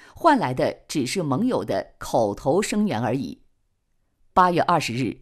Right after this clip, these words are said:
加拿大媒体和美国海军协会网站对外披露了有关加拿大海军在我国南海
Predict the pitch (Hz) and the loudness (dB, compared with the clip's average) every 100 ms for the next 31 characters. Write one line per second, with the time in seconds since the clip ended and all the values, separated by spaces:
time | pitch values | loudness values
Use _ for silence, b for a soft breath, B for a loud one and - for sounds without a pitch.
0 | B B - 285 269 285 214 147 190 98 | B B 2 4 6 4 2 2 -2 -6
1 | 95 - 175 180 98 123 151 - 113 226 | -6 2 2 2 0 2 2 0 -2 0
2 | 233 156 196 143 98 175 143 - B - | 0 0 0 -2 0 2 2 0 B -4
3 | 294 247 175 - 240 214 127 87 - - | 0 2 0 -2 -4 -2 -2 -2 -4 -2
4 | 160 156 226 247 269 202 240 165 104 - | -2 2 0 0 -2 0 -2 -2 -4 -2
5 | 151 160 262 202 107 139 156 170 185 180 | -2 0 0 0 -2 -2 -2 -2 -2 -4
6 | - | -4